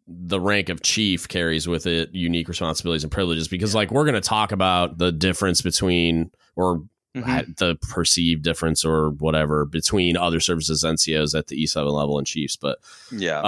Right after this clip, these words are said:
Speaker 1: um, yeah, I think it's more of, like, I think it just should say the rank of chief carries with it unique responsibilities and privileges you're now bound to observe and expect to fulfill. But, like, like, what are those? Like, and, and I really, it really irks me that the word privilege is in there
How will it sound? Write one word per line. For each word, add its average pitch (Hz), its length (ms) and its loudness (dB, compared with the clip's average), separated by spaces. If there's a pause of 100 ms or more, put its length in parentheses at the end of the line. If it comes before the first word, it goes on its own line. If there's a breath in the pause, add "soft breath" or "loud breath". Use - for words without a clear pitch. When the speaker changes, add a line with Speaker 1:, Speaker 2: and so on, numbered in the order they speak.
(180)
Speaker 1:
um, 80 180 -4
yeah, 110 180 2
I 113 80 2
think 147 220 -2
it's 127 180 0
more 120 320 2
of, 101 140 0
like, 107 240 2
I 117 80 2
think 135 180 0
it 104 100 2
just 95 220 0
should 90 280 0
say 87 580 0
the 92 100 0
rank 87 240 2
of 76 120 -8
chief 110 300 2
carries 87 300 0
with 87 120 0
it 80 60 0
unique 80 260 0
responsibilities 82 640 -2
and 78 100 -4
privileges 82 400 -2
you're 82 100 -2
now 82 160 0
bound 80 220 -2
to 76 40 0
observe 80 200 -2
and 78 80 -2
expect 80 300 -6
to - 40 -20
fulfill. 113 280 -4
But, 101 80 -2
like, 104 220 -2 (380 loud breath)
like, 127 140 0
what 117 260 0
are 127 220 2
those? 76 520 -4
Like, 92 280 0
and, 120 180 2
and 117 140 2
I 117 80 4
really, 123 600 2
it 120 140 0
really 139 320 2
irks 127 320 2
me 107 120 4
that 98 120 0
the 101 100 -2
word 95 280 0
privilege 113 420 0
is 87 160 -2
in 101 160 2
there 87 440 0